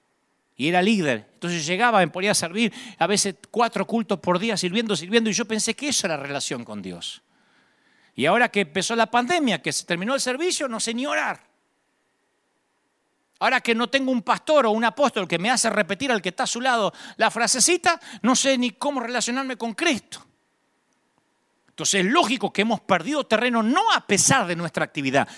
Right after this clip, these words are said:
sino debido a nuestra actividad. Pero en esta temporada, los corderos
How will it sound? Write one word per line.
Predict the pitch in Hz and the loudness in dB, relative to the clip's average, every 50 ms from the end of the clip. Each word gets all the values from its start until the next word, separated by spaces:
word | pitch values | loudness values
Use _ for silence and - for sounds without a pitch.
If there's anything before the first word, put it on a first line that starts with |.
| - | -4
sino | - - - 185 208 220 208 | 0 0 2 2 2 0 2
debido | - 190 185 175 339 415 403 302 170 135 120 | 0 0 -2 0 0 0 0 0 -2 -2 -2
a | |
nuestra | 113 127 120 - - 104 | -2 -4 -6 -8 -10 -12
actividad. | 98 - - 98 87 85 78 76 76 - _ _ _ _ _ _ _ _ _ _ _ _ _ _ _ _ _ _ _ _ _ _ _ _ _ _ _ _ - | -12 -10 -12 -12 -12 -12 -16 -18 -20 -20 _ _ _ _ _ _ _ _ _ _ _ _ _ _ _ _ _ _ _ _ _ _ _ _ _ _ _ _ -2
Pero | 139 131 131 | 0 2 4
en | 135 175 | 6 6
esta | 233 285 262 - - 240 220 | 6 6 6 4 0 -2 -2
temporada, | - 226 233 214 - 247 277 320 330 311 277 247 233 226 220 - - | 0 0 -2 0 0 2 4 4 4 4 4 2 2 0 0 -2 -2
los | 123 131 143 123 - - | -4 -2 -2 -2 -4 -2
corderos | - 190 190 190 185 208 262 254 226 208 202 202 190 - | 2 4 6 6 6 6 6 6 6 4 4 2 0 -2